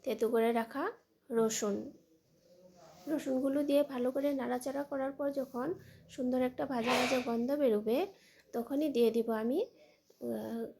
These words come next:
টমেটোর স্লাইসগুলো, লবণ হলুদ মাখানো টমেটো স্লাইসগুলো। এগুলো দেওয়ার পর ভালো করে তেলের সাথে নেড়ে চেড়ে মিশিয়ে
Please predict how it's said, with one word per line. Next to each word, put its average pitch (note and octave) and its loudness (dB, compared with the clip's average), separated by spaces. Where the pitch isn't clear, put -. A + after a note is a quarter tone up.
টমেটোর A3+ 0
স্লাইসগুলো, A3 -2
লবণ A#3+ 2
হলুদ A#3+ 2
মাখানো A#3+ -4
টমেটো G#3+ -6
স্লাইসগুলো। G#3+ -12
এগুলো B3 2
দেওয়ার C4+ 4
পর C#4 0
ভালো B3 0
করে B3+ 2
তেলের A#3+ 0
সাথে B3 -2
নেড়ে A#3 4
চেড়ে B3+ -2
মিশিয়ে A#3+ 0